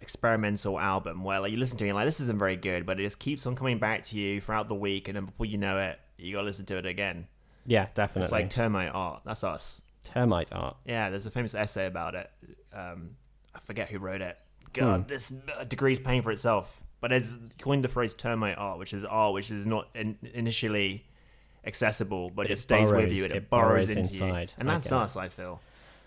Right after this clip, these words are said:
Speaker 2: I agree.
Speaker 1: I don't know if that's too lofty thing to proclaim.
Speaker 2: I, w-, we've been
Speaker 1: Well,
Speaker 2: going
Speaker 1: we'll
Speaker 2: through
Speaker 1: come
Speaker 2: our
Speaker 1: speak.
Speaker 2: Berlin phase the whole time.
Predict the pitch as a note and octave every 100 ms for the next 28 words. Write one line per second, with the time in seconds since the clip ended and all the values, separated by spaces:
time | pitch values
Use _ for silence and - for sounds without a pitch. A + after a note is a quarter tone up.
0 | - _ - F3+ E3 F#3 C3 C#3+ C#3+ A#2
1 | A2+ - C3 A2+ A2 - G2+ G#2 G2 G2
2 | F2 - - G#2 - G2+ - - - A#2
3 | A#2+ B2 C3 C3+ A#2+ A#2+ A2+ A2+ A#2+ G#2+
4 | G#2 - A2 A2 A2 G#2+ G#2 G#2 - G2+
5 | A2 G#2 - G#2+ F#2 -